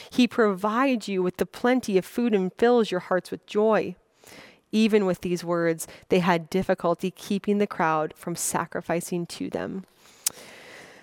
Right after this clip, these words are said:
This brings us to our third point today, and that is we need to be available to remove idols and make God God. We need to be willing to remove idols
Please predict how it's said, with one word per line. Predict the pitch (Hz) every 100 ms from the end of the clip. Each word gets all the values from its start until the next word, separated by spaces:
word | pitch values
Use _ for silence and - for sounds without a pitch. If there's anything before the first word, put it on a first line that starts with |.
| _
This | 262 -
brings | 247 226 208
us | 196 -
to | -
our | 185
third | 185 - 185 180
point | - 180 180
today, | 185 175 170 170
and | 190
that | 196 196
is | 185 180 175 - -
we | 185 196 220 240
need | 240 214
to | 202
be | 180 185
available | - 180 165 180 190 202 208 202 240 285 - _ _ - - _
to | - 196
remove | 175 170 170 175 190 196 202 202 196 - -
idols | 170 170 156 165 170 - -
and | 170 165 170
make | 165 160 - 175
God | 165 151 151 151 -
God. | 151 - - 175 - _ _ _ _ _ 180
We | 190 220 220 214
need | 208 196
to | 190
be | 180
willing | 170 170 165 170
to | - 185
remove | 165 165 165 170 175 180 185 180 -
idols | 170 175 185 202 -